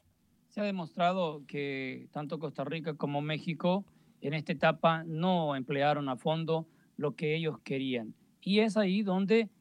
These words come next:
el, la lentitud que pueden presentar ante estas selecciones menores, porque hay que admitir, Puerto Rico menor ante México, Nicaragua mucho menor ante Costa Rica.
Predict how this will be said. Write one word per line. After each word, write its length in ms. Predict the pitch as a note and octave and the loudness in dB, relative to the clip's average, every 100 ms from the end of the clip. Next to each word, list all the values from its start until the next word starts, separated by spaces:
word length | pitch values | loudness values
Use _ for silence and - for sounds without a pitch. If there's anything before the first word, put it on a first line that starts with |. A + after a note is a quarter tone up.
| _ - | _ -4
el, 320 | D3+ D3 D#3 | -2 -2 0
la 120 | D#3+ | 2
lentitud 480 | D#3+ D#3 D#3+ C3 A3+ | 2 -2 -4 -2 0
que 100 | F3+ | 2
pueden 260 | D#3 E3+ E3+ | 2 2 2
presentar 600 | D#3 D#3 C#3 F3+ C#3+ - | 0 -2 6 8 8 4
ante 200 | D3 C3 | -4 -4
estas 200 | D3+ E3+ | 0 0
selecciones 460 | F3+ E3 E3 E3 B2+ | 0 -2 0 0 -2
menores, 440 | B2 E3+ G3+ D3+ | -2 4 4 4
porque 380 | - - - A#2+ - _ - | -4 -12 -10 -12 -16 _ 0
hay 140 | F3 | 2
que 100 | F3+ | 4
admitir, 420 | G#3+ E3 - F#3 | 4 2 4 2
Puerto 320 | - D#3 D3 G3 | 4 0 2 4
Rico 380 | C4+ B3 C4 | 4 4 4
menor 360 | B3 F#3 F3+ F3+ | 4 2 4 2
ante 220 | E3+ - | 2 -2
México, 460 | D3+ B2+ A2 A2 - _ _ _ _ | -2 -2 -6 -12 -20 _ _ _ _
Nicaragua 540 | - F3+ G#3 C4 B3+ A3+ | 0 6 8 8 6 2
mucho 460 | G#3 A#3 B3 F3 | 4 4 2 0
menor 300 | D#3+ D#3+ E3+ | -2 2 2
ante 200 | D3+ D3 | 2 -2
Costa 280 | C#3+ B2 C3+ | -4 -4 -2
Rica. 360 | C3+ B2+ A2+ | -2 -4 -8